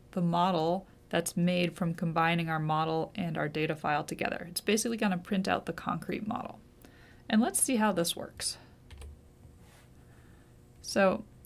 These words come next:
if I go over to, uh, my Spider screen here and I see, uh, this is the whole model that we've created. If I go down to the bottom, between the section of code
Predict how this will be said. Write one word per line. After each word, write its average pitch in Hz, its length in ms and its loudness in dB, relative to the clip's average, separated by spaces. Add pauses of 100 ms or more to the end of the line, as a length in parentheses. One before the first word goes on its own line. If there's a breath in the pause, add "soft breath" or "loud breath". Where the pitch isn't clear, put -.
(400)
if - 140 -2
I 269 160 4
go 285 400 2 (1000)
over 180 420 4
to, 160 720 0 (1120 loud breath)
uh, - 140 -4
my 156 560 -4 (480)
Spider 214 520 0
screen 165 380 -4
here 156 260 -2
and 156 100 -2
I 151 80 -2
see, 190 580 -2 (480 soft breath)
uh, - 200 -2
this 175 180 -2
is 190 100 -6
the 185 100 -4
whole 185 220 2
model 165 400 4
that 156 140 0
we've 156 220 -2
created. 160 580 -2 (260)
If - 80 -10
I 208 60 -2
go 240 140 2
down 247 200 10
to 247 80 2
the 226 60 -4
bottom, 175 540 4 (500 loud breath)
between 240 420 4
the 247 80 6
section 233 400 2
of 214 140 4
code 180 500 4